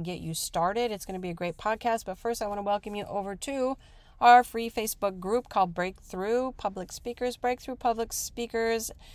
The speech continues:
It did used to be called for years, um, Grow Your Speaking Business, but we have since changed it a few months ago. It is an awesome group. You will not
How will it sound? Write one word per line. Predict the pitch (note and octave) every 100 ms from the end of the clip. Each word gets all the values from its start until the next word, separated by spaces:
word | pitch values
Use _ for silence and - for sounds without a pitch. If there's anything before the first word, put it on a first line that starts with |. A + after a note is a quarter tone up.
| - -
It | G3
did | A#3 A#3
used | B3 -
to | A3+
be | A3+
called | - G#3 G#3 G3+
for | - G3
years, | G3 G#3 G3+ G3+ - - -
um, | E3 D#3+ D#3 - - - -
Grow | F3+
Your | F#3 F3+
Speaking | - A3+ A3+
Business, | A3 A3 A3 -
but | F3+
we | G3
have | G3+ F#3
since | - F3+ -
changed | - F#3 F#3 F3+
it | F3+ - - - - -
a | G3
few | F3+ - G#3 G3+ G3+ - -
months | F3+ F3+ - -
ago. | F#3 F3 G3+ A#3+ D4 - - - - - -
It | G3
is | G3
an | F3+
awesome | - F#3+ F#3+ F#3 F3+
group. | G#3+ E4 - - -
You | F#3+ F3+
will | F#3
not | F3+ F#3+ G3 G#3